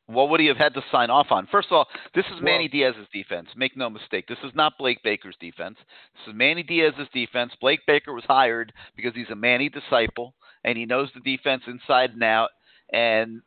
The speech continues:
Speaker 1: Manny wanted to bring somebody in to call the defense. He didn't want to do it himself.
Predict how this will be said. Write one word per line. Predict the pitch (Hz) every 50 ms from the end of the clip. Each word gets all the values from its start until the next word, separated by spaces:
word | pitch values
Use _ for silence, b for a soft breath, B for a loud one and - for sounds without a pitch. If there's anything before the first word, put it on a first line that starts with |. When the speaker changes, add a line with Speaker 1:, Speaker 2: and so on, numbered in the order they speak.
| _ 117
Speaker 1:
Manny | 117 123 131 131 131 131
wanted | 123 127 127 127 110 - 131
to | 110 -
bring | - 123 123 120 -
somebody | - 123 107 110 110 110
in | 110 104
to | -
call | - - 110 110
the | 104 104
defense. | 92 110 107 - 117 110 - -
He | 107
didn't | 101 113 104
want | 104 98 98 95
to | 87
do | 104 101 95
it |
himself. | 90 85 - - 95 - 50